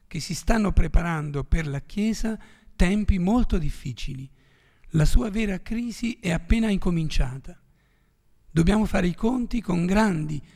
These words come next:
sommovimenti, ma sono anche certissimo di ciò che rimarrà alla fine. Non la Chiesa del culto politico, ma la Chiesa della fede.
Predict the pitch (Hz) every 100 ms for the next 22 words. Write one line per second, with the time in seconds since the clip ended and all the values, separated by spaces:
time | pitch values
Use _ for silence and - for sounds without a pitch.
0 | _ - 170 156 147 135 135 120 127 -
1 | - - _ _ _ - 160 - 175 190
2 | 208 165 - 143 - - 226 - 233 214
3 | 165 156 175 165 185 165 143 143 156 190
4 | _ _ - 135 143 - 165 123 131 139
5 | - _ _ _ - _ _ - 180 185
6 | 156 - 151 147 - 127 127 - 175 151
7 | 143 131 - 120 151 185 208 170 202 220
8 | - - - - 135 139 185 - 208 175
9 | 165 - 131 117 123